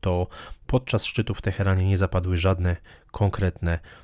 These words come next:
e, decyzje, przynajmniej oficjalnie, bo oczywiście jakieś tajne protokoły, jakieś tajne ustalenia mogły być, e, zawarte, natomiast to, to, to, co zostało przekazane do opinii publicznej,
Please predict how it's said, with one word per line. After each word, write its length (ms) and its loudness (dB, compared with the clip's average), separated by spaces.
e, 120 0
decyzje, 540 4
przynajmniej 540 2
oficjalnie, 640 2
bo 300 -4
oczywiście 460 -4
jakieś 260 -4
tajne 300 0
protokoły, 520 -4
jakieś 260 -6
tajne 340 0
ustalenia 480 0
mogły 340 2
być, 340 -4
e, 320 -2
zawarte, 500 2
natomiast 420 -2
to, 80 0
to, 200 2
to, 160 -2
co 120 0
zostało 280 2
przekazane 520 0
do 60 2
opinii 260 0
publicznej, 560 -2